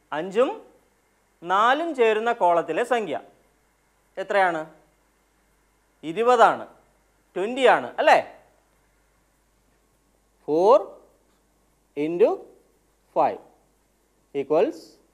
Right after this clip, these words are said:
twenty. അഞ്ചും അഞ്ചും ചേരുന്ന സംഖ്യ, അഞ്ചും അഞ്ചും ചേരുന്ന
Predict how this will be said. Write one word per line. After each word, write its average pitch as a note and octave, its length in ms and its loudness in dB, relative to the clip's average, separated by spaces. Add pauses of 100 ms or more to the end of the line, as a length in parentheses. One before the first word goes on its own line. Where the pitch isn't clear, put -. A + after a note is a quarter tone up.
(680)
twenty. C#3+ 300 -2 (3250)
അഞ്ചും A#3 380 -4 (580)
അഞ്ചും C4+ 360 -6 (100)
ചേരുന്ന G#3 340 0 (100)
സംഖ്യ, E3 260 -6 (1700)
അഞ്ചും F3+ 340 -4 (680)
അഞ്ചും A#3+ 340 -6 (100)
ചേരുന്ന G#3+ 340 0